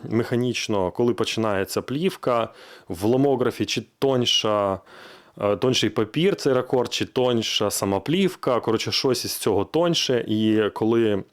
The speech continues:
воно проходить крізь ці валіки, воно просковзує, воно не рахує нормально кадри, у вас один кадр є, потім три кадри нема, потім один є.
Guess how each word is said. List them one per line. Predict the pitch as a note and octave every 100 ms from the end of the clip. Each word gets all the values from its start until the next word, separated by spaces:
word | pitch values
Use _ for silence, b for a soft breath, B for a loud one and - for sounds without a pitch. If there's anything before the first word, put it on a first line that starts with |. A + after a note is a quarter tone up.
| _
воно | - G2 G#2 F#2+
проходить | - - G2+ F#2
крізь | - G2+
ці | -
валіки, | G2 D#3+ D3+ -
воно | F#2+ F#2+
просковзує, | - - - F3+ C#3+ B2 B2 A#2+ G#2+ B B B
воно | A2 A#2
не | A2+
рахує | A2 - G#2
нормально | G2+ G#2 G#2 G2+
кадри, | C#3 D3+ C3
у | A2
вас | G2 -
один | G2+ G2
кадр | G2+ F2+ G#2
є, | D#3
потім | D#3+ G2+ F#2
три | F2+ G#2+
кадри | G#2 G2
нема, | G#2 A2+ C#3+
потім | G#2 G#2
один | G2 F#2+ F2
є. | -